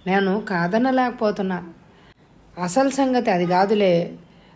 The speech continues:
వాళ్ళని కాదని మీరేమైపోతారు? అమ్మాయి చక్కగా ఉద్యోగం చేస్తోంది. నువ్వు వద్దు పొమ్మంటే ఇంచక్క జామ్మని వేరే కాపురం పెట్టుకొని హాయిగా ఉంటారు. వాళ్ళు బాగానే ఉంటారు,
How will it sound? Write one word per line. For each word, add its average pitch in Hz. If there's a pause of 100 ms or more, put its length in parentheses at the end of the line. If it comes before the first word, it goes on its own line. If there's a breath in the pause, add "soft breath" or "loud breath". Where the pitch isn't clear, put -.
(140)
వాళ్ళని 254
కాదని 226
మీరేమైపోతారు? 208 (240)
అమ్మాయి 220
చక్కగా 214
ఉద్యోగం 202
చేస్తోంది. 185 (480 loud breath)
నువ్వు 202
వద్దు 202
పొమ్మంటే 214
ఇంచక్క 214 (580 loud breath)
జామ్మని 240
వేరే 233
కాపురం 202
పెట్టుకొని 185
హాయిగా 190
ఉంటారు. 185 (640 soft breath)
వాళ్ళు 254
బాగానే 214
ఉంటారు, 226